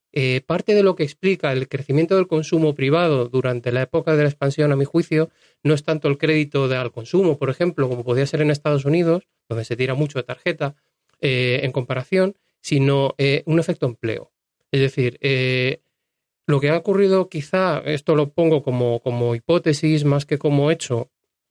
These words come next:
es que la recuperación del empleo, sobre todo en sectores más intensivos en trabajo, es decir, con poco valor añadido, y con una, eh, con una caída que había habido previa al consumo privado, que hace que haya una demanda embalsada, ¿no?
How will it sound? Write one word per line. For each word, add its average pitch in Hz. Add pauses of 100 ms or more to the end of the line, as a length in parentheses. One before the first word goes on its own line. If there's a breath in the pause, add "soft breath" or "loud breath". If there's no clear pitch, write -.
(360)
es 160
que 143
la 143
recuperación 135
del 180
empleo, 165
sobre 127
todo 156
en 160
sectores 156
más 143
intensivos 139
en 127
trabajo, 131
es 117
decir, 135
con 123
poco 143
valor 143
añadido, 131 (500)
y 147
con 139
una, 170
eh, 143
con 139
una 151
caída 151
que 147
había 143
habido 139
previa 147
al 131
consumo 139
privado, 135
que 151
hace -
que 151
haya 139
una 139
demanda 139
embalsada, 127 (320)
¿no? 147